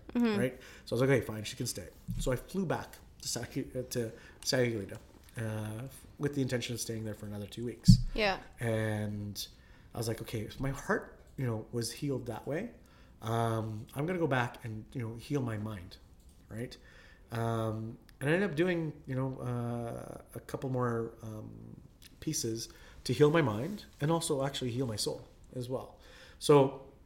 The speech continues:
Speaker 2: um, the whole thing about self-care, the whole thing about live life playing
Speaker 1: Mm-hmm.
Speaker 2: is, you know, having an open mind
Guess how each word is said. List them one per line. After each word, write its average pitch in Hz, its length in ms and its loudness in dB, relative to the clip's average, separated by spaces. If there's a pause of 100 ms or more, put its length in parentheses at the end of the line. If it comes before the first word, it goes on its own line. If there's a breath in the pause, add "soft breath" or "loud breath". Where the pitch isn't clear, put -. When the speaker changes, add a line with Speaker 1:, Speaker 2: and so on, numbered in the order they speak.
(200)
Speaker 2:
um, 117 440 0
the 127 60 -2
whole 170 160 6
thing 175 120 0
about 139 260 2
self-care, 127 600 2
the 120 80 -2
whole 123 160 0
thing 127 180 -4
about 120 240 -4
live 123 200 0
life 110 260 -6
playing 135 440 4
Speaker 1:
Mm-hmm. 220 440 0
Speaker 2:
is, 151 300 6 (440)
you 160 80 0
know, 139 140 0 (240)
having 208 320 4
an 180 180 6
open 151 300 2
mind 123 560 -4